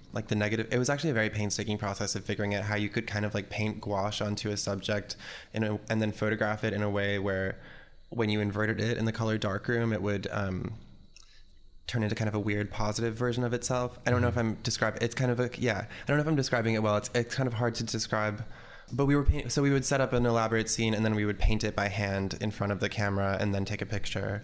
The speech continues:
Speaker 2: Mm-hmm.
Speaker 1: And so it was kind of like this illusionistic thing that kind of looked like a painting, but was actually just a very straight photograph that was made in the darkroom.
Speaker 2: Hmm.
Speaker 1: Yeah, no, I think, so we worked together for a long time. And I actually think that was something that kept my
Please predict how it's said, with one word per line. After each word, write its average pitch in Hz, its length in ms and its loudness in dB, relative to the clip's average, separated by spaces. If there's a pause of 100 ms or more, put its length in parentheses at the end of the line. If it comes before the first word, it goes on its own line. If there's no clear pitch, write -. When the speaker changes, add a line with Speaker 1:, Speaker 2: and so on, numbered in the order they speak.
(120)
Speaker 2:
Mm-hmm. 101 260 -2
Speaker 1:
And 101 220 0
so 104 160 2
it 101 60 4
was 98 100 2
kind 104 220 0
of - 80 0
like 101 140 0
this - 140 -2
illusionistic 98 920 0 (440)
thing 117 140 4
that 107 100 2
kind 113 160 2
of 107 80 0
looked 107 220 0
like 104 120 0
a 107 40 -2
painting, 107 360 0
but 107 120 0
was 113 120 0
actually 95 300 -2
just - 180 -2
a 107 40 -2
very 95 280 -2
straight - 360 -2
photograph - 560 -4
that 104 160 0
was 113 100 -4
made - 120 -4
in - 60 -2
the - 60 -4
darkroom. - 420 -4 (200)
Speaker 2:
Hmm. 104 140 -4 (460)
Speaker 1:
Yeah, 139 240 2
no, 135 160 4
I 120 120 4
think, 135 240 -2
so 151 100 4
we 143 100 4
worked 165 200 2
together 185 240 2
for 180 100 2
a 175 80 4
long 143 200 2
time. 135 280 0
And 117 80 2
I 120 40 2
actually 131 220 -2
think 160 140 0
that 117 160 0
was 120 240 -2 (400)
something 139 260 2
that 147 120 -2
kept 123 180 -4
my 113 200 2